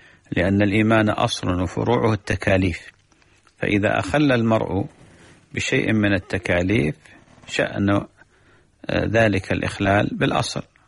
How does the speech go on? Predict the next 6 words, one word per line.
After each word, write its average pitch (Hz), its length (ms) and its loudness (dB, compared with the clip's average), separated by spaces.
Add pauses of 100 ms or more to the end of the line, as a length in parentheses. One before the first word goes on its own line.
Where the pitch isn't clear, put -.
(420)
وكذلك 120 580 0
الجسد 104 500 -2
أصل 104 380 0
كالشجرة 98 640 -2 (540)
وأعضاؤه 104 640 2
كالأغصان، 92 720 -2